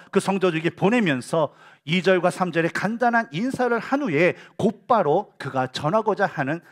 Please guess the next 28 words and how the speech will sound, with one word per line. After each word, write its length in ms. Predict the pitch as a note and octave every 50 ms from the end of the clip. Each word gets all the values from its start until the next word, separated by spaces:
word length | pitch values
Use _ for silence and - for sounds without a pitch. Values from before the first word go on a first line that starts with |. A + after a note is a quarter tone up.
| -
그 160 | - A3 A3 C3 A2+
메시지를 680 | D3+ F#3 G3+ - - C#4 A#3 F3+ - A2 G#2+ A#2 A2+
전하게 360 | - - C#3+ B2+ A#2+ A2 A2
됩니다. 420 | G#2 G#2 G2+ G2 F#2+ F2+ F#2+ E2+ - _ _ _
우리 100 | - C#3+
같이 220 | C3 - D3 - -
한번 200 | D3 C3+ C#3 C3
읽어볼까요? 560 | B2+ B2 A#2+ G#2+ - - A#2 A#2+ D#3 A#3 C#4 - _ _ _ _ _ _ _ _
사 180 | - - D3 D3
절입니다. 600 | C3 C#3 C3 B2+ A#2 A#2 A2 G#2+ B2+ F3 A3+ F3 - - _
시작. 680 | - - - B2 A2+ G2+ F#2 - - F#3 A#3+ B3+ A#3+ _ _ _ _ _ _ _ _ _ _ _ _ _ _ _ _ _ _ -
"그리스도께서 680 | - E3 D#3+ - F#3+ - - F3+ D3+ - - F3+ F3+
하나님, 560 | F3+ - - G3 F#3 F3 D#3+ C#3+ C#3 B2+ G#2 - _ - - _ -
곧 200 | - E3 E3 -
우리 240 | E3+ D#3 E3 D#3+ E3+
아버지의 500 | B2+ C#3+ D3+ D3 D#3+ D3+ C#3 D3+ C#3+ -
뜻을 280 | - C#3 B2 - -
따라 380 | - C3+ B2+ B2 C#3+ F#3 A3+ A#3 - - - _
이 180 | - D#3+ D#3+ F3
악한 440 | B2 A2+ D3 D#3+ - - A3 A3+ A3+
세계, 800 | A3 - - C3+ F3 A3+ B3 A3 A3 E3+ F3+ F#3+ F#3 F3+ E3 -
세대에서 540 | - - F3 F3+ F3+ F3 D#3 C3+ - C#3+ C3+
우리를 320 | C3 C3 C3+ C#3+ C#3 D3 C#3+ C#3+
건지시려고 840 | - D3+ D#3 D3+ C3 - - B2+ B2 A#2+ - B2+ C#3 F#3 A3 A3+ - - - - - _
우리 220 | - C3+ C#3+ E3 D3+
죄를 340 | C#3+ D#3+ D3+ D#3 D#3+ D3+ -
대속하기 720 | - D#3 E3 D#3+ - G3 - - F#3 F3+ - E3+ D#3 D3
위하여 480 | C#3 C#3 C3 B2+ A#2+ B2 C#3 F#3+ A3+